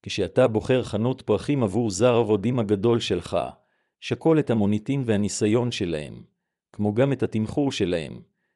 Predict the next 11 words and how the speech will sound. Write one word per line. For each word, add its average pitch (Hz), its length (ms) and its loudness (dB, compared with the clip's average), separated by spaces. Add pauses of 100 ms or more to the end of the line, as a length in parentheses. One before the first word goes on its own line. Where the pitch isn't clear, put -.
(100)
כדי 107 240 2
להבטיח 113 560 0
שאתה 110 340 0
מקבל 123 460 0
את 127 120 -2
התמורה 110 440 -2
הטובה 117 400 0
ביותר 110 440 2
לכספך. - 580 -4 (1160)
דמי 104 360 2
משלוח. - 800 -2